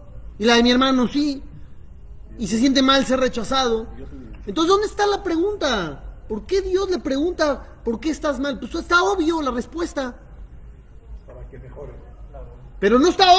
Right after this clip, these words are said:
Speaker 1: obvia la respuesta. La pregunta no cabe. Dice Rabbi Yehezkel Levinstein, aprendemos de aquí que uno tiene que estar sameach,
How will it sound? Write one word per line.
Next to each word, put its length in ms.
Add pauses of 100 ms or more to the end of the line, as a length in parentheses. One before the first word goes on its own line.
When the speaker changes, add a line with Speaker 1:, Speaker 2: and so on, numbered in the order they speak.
Speaker 1:
obvia 160
la 100
respuesta. 800 (1040)
La 160
pregunta 560
no 180
cabe. 380 (1500)
Dice 280
Rabbi 180
Yehezkel 460
Levinstein, 800 (560)
aprendemos 520
de 100
aquí 540 (640)
que 120
uno 220
tiene 320
que 100
estar 360
sameach, 800